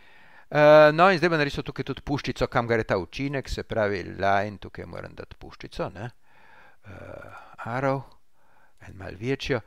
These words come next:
pa bom dal še barvo en malček drugačno, tako da bomo videli, da je drug pojav tukaj, ne. Recimo modra puščica, kar gre sem, ne. No, in zdaj vidite, da tukaj en s-, en sam podatek za odbojnost ne bo zadosti, ne.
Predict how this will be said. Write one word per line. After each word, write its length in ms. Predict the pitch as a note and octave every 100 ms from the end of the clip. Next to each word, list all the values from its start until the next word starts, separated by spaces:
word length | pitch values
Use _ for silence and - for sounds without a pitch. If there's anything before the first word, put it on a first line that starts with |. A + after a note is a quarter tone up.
| - - -
pa 140 | F#2
bom 160 | E2 F2
dal 160 | G2 G2+
še 140 | -
barvo 460 | D#2 F#2+ G2+ G2 G2
en 140 | F#2
malček 340 | F2+ G2+ F2+ F#2+
drugačno, 640 | F2+ F2 F#2+ G2+ - G#2+ F#2+
tako 220 | F2+ -
da 100 | F2
bomo 260 | F2 E2+ E2
videli, 340 | F2+ F2 E2
da 120 | D#2
je 160 | F2 E2+
drug 320 | E2+ A2 -
pojav 320 | F#2+ F2+ E2 -
tukaj, 320 | - - F2
ne. 120 | F#2 F#2+ - - - - - - - - - - - -
Recimo 360 | - - F2 E2+
modra 300 | F2 E2+ D#2+
puščica, 460 | - - - -
kar 200 | D#2+ D#2+
gre 120 | E2 -
sem, 180 | - - A#2
ne. 100 | C#3+ - - - - - - - - -
No, 160 | A#3 C#4
in 140 | G3+
zdaj 160 | E3 C#4
vidite, 300 | B3+ C4+ D4+
da 80 | A3+
tukaj 320 | F3 C4+ C4+ F#3+
en 140 | F3 E3
s-, 200 | - -
en 160 | F3+ E3+
sam 240 | - C4+
podatek 560 | B3+ E3 E3 G3+ B3+ E3+
za 140 | E3 C#3+
odbojnost 640 | B2 G#2 A#2 B2 F3+ A3 -
ne 60 |
bo 200 | G#2+ G#2+ B2
zadosti, 540 | E3 B2 F2+ - D2
ne. 220 | G#2+ D3